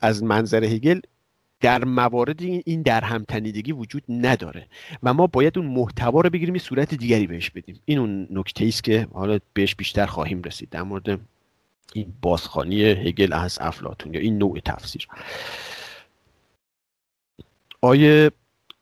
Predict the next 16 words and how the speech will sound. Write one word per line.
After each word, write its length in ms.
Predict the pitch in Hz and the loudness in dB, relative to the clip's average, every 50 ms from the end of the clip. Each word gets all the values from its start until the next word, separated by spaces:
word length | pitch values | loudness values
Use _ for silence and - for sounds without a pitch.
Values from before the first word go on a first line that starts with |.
| - - | -12 -8
کهزاد 720 | - - 147 117 - - 110 104 127 131 110 90 - - - | 0 4 4 4 4 0 -2 2 4 4 4 4 2 -2 -10
فرمودن 580 | - - 120 120 113 113 113 101 120 123 139 147 - | -10 -6 -4 -4 -4 -4 -4 -2 -2 -2 -2 -2 -4
که، 360 | - 151 147 147 147 143 - - _ _ _ _ _ _ _ _ _ _ - 117 110 104 123 98 - _ _ _ _ _ _ _ _ - - _ _ _ - | -2 2 2 4 2 2 0 -4 _ _ _ _ _ _ _ _ _ _ -10 -10 -10 -10 -12 -16 -18 _ _ _ _ _ _ _ _ -20 -20 _ _ _ -14
ام، 640 | - 127 127 127 127 127 123 127 127 120 120 117 120 | -8 -6 -4 -2 -2 -2 -2 -2 -2 -2 0 2 2
نظرگاه 480 | 127 123 135 123 117 117 151 156 175 175 | 4 4 4 2 4 4 4 2 2 0
سقراط 880 | - - - - 135 123 - - 117 123 135 147 151 156 - - - | -2 -8 -2 0 0 0 2 2 2 4 6 6 4 4 2 -2 -2
نظرگاه 580 | 117 110 104 98 104 104 101 95 113 131 143 135 | 2 2 2 4 4 2 2 0 -2 -2 -2 0
رفلکتیو 680 | 107 104 95 87 - - 92 87 - _ - 104 80 | 0 0 0 -2 -2 -2 -4 -4 -4 _ -8 -6 -4
است 100 | 85 - | -4 -2
بر 120 | - 98 95 | 0 0 0
اساس 220 | 90 - 107 101 | 0 -2 -6 -6
اون 120 | 110 101 92 | -6 -8 -8
چی 120 | - - | -8 -10
که 80 | - - | -10 -10
شما 200 | - 80 80 - | -10 -10 -10 -12
گفت 180 | - - - | -14 -18 -20